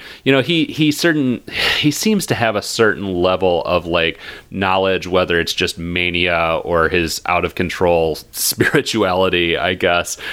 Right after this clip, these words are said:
about what's going on. And at one point, he calls out the group for judging him for being, you know, homeless and destitute and down on his luck. But, uh, again,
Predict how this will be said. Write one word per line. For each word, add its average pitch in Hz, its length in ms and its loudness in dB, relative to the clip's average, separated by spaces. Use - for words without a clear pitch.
about 98 320 0
what's 95 220 0
going 90 300 2
on. 85 300 0
And 90 100 0
at 92 80 -2
one 127 220 0
point, 104 340 0
he 90 380 2
calls 107 380 -2
out 90 240 0
the 87 80 -4
group 87 480 0
for 82 460 2
judging 90 460 0
him 71 280 -4
for 80 280 0
being, 78 680 -2
you 87 140 -2
know, 82 200 0
homeless 80 440 0
and 80 80 -2
destitute 78 480 -2
and 76 120 -6
down 78 220 0
on 76 140 -2
his - 220 -8
luck. 85 360 0
But, 127 280 0
uh, 76 280 -6
again, 120 840 2